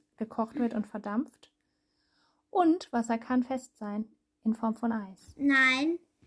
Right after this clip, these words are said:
Speaker 2: aber auch Hagel. Hagel ist fest und Wasserdampf.
Speaker 1: Ja.
Speaker 2: Und Nebel gehört auch zum Dampf. Nebel ist auch Dampf.
Speaker 1: Okay.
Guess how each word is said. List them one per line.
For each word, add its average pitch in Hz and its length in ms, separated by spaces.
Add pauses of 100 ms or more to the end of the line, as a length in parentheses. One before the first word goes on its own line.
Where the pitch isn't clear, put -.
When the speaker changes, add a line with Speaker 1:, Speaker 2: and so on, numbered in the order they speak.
(420)
Speaker 2:
aber 285 180
auch 339 480
Hagel. 330 680
Hagel 320 680
ist - 300
fest 339 460 (280)
und 349 460
Wasserdampf. 226 840 (540)
Speaker 1:
Ja. 247 240 (180)
Speaker 2:
Und 269 200
Nebel 330 400
gehört 302 420 (120)
auch 294 260
zum 254 320
Dampf. 247 440
Nebel 277 340
ist - 160
auch 247 160 (120)
Dampf. 226 380 (260)
Speaker 1:
Okay. 240 320